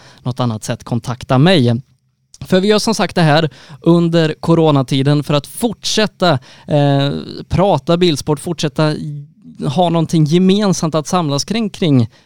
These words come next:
bilsporten när vi inte kan träffas ute på banor och tävlingar och så vidare. Och jag hoppas att det ska vara ett uppskattat inslag att börja veckan med,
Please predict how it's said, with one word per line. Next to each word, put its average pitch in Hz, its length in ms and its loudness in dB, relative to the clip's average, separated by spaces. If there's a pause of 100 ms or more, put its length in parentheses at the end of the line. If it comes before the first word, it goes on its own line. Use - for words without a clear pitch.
bilsporten 131 720 -2 (280)
när 170 300 2
vi 165 100 0
inte 156 180 -2
kan 147 140 -2
träffas 147 400 -2
ute 139 200 -4
på 135 120 -4
banor 127 640 2
och 131 280 -2
tävlingar 120 480 0
och 117 120 -4
så - 80 -6
vidare. 123 360 0
Och 170 80 0
jag 208 80 0
hoppas 190 340 -2
att 196 80 -6
det 185 100 -2
ska - 140 -2
vara 165 100 2
ett - 100 -4
uppskattat 147 640 -2
inslag 135 420 0
att 120 100 -4
börja 143 460 2
veckan 139 380 0
med, 117 200 0